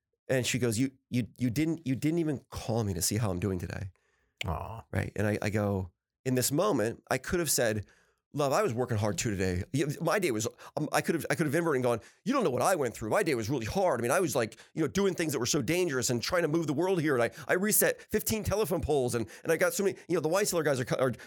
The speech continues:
Speaker 1: need, need answers question. I got this coming at me, that coming at me." But no, that's, that's, n-, that is not a gracious attitude. We're talking about gratefulness here.
Speaker 2: Mm-hmm.
Speaker 1: In that moment, right? I looked at her and said, "Man, love, I'm,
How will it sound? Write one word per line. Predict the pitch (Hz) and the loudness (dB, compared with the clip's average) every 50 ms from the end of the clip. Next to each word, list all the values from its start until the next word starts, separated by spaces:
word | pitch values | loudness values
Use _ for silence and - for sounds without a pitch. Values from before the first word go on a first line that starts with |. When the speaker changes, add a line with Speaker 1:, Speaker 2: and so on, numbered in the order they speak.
| - | -4
Speaker 1:
need, | - 143 151 151 147 - | -2 0 0 0 0 0
need | 143 143 143 135 | 0 2 4 4
answers | 135 139 - 131 113 | 2 2 2 -2 -4
question. | - - 139 120 - - 120 | -2 0 -2 0 0 0 -2
I | 127 | 2
got | 131 170 160 | 2 2 2
this | 160 - - | 2 0 0
coming | - - 160 156 147 | 0 0 0 2 2
at | 117 117 | 2 2
me, | 131 | 2
that | 160 185 180 | 2 2 2
coming | 170 151 143 | 2 2 2
at | 120 95 | 2 2
me." | 117 107 - - - - _ | 0 -2 -4 -10 -20 -6 _
But | 175 165 | -2 0
no, | 175 214 202 123 80 92 101 98 - _ _ _ _ _ _ _ _ | 2 2 2 2 0 -2 -4 -8 -14 _ _ _ _ _ _ _ _
that's, | 156 160 254 - - - - _ - | 0 4 4 4 2 2 -2 _ 2
that's, | - 170 170 170 170 | 2 2 4 2 0
n-, | 165 139 - - - _ | 0 0 -2 -4 -6 _
that | - 180 196 | 0 2 2
is | 175 147 | 2 0
not | 151 165 165 175 185 | 0 0 2 2 2
a | 180 | 0
gracious | 135 113 135 147 143 135 - 131 - | -2 -2 -2 -2 0 0 -2 -2 0
attitude. | 160 147 139 131 - - - 110 - 104 - _ _ - _ _ - _ - | 0 0 0 -2 -4 -6 -8 -8 -10 -12 -18 _ _ -20 _ _ -20 _ -4
We're | - 113 | -2 0
talking | 175 147 | 0 0
about | 147 - - | 0 -2 0
gratefulness | 160 180 180 - 120 101 98 | 0 0 0 0 -2 -2 -2
here. | - - - - 101 - _ 127 | -2 -4 -6 -8 -10 -4 _ 2
Speaker 2:
Mm-hmm. | 110 107 107 98 92 - | 4 4 4 4 2 2
Speaker 1:
In | 160 160 | 4 4
that | 165 156 143 | 4 4 4
moment, | 165 208 226 170 113 95 | 2 2 2 2 2 2
right? | 110 120 131 151 120 - - _ _ _ _ _ _ _ _ _ _ _ | 2 2 2 2 0 -4 -8 _ _ _ _ _ _ _ _ _ _ _
I | 147 | -2
looked | 151 160 185 185 - | 0 0 0 0 2
at | 165 | 0
her | 147 | 2
and | 139 | 2
said, | - - 123 | 2 2 2
"Man, | 131 123 117 | 2 2 2
love, | 107 107 107 104 | 2 2 2 2
I'm, | 113 123 127 107 - | 2 2 0 -2 -4